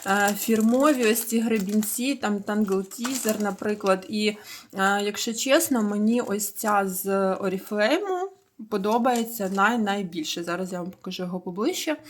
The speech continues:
Е, дуже круто, наприклад, в кого там дітки, в кого підлітки, да, там волосся плутається постійно. Ну,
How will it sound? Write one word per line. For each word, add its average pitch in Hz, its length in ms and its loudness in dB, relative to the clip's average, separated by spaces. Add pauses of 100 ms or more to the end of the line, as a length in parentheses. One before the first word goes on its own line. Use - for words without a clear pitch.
(320)
Е, 196 200 0
дуже 220 380 -2
круто, 277 460 0
наприклад, 214 480 -2
в - 60 -16
кого 208 260 -2
там 190 220 -2
дітки, 233 380 -2
в 202 100 -6
кого 202 280 -2
підлітки, 240 560 -4
да, 208 160 0
там 208 220 -4
волосся 196 580 0
плутається 220 600 -4
постійно. 196 920 -2
Ну, 208 240 -2